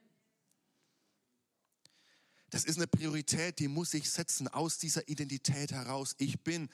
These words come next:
Teil seines Leibes. Natürlich gibt's immer mal Gründe. Es, man, man ist krank, man muss arbeiten und sonst so weitiges, ja.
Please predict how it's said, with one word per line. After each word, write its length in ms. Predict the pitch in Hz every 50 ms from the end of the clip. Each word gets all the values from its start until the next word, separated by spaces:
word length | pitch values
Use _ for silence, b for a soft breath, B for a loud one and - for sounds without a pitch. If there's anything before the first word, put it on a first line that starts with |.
| B B B B
Teil 300 | - - 127 131 139 143
seines 440 | 143 - 131 117 117 117 110 - -
Leibes. 500 | 104 101 104 104 104 90 82 - - - B B B B B B B B B B B B B B B B B _ _ _ _ _ _ _ _ _ _ _ _ _ -
Natürlich 360 | - - - 170 175 175 165
gibt's 200 | - 139 - -
immer 180 | - 135 131 120
mal 100 | 113 110
Gründe. 360 | - - 123 123 117 104 101
Es, 200 | 90 85 - -
man, 140 | 107 101 101 - -
man 140 | - 113 113
ist 140 | 117 - -
krank, 320 | - 110 104 107 104 98
man 100 | 98 107
muss 120 | 110 98 92
arbeiten 420 | - 104 104 101 104 98 98 101
und 120 | 82 110 -
sonst 280 | - 101 95 - -
so 80 | - -
weitiges, 400 | - - - - - - - -
ja. 140 | - 170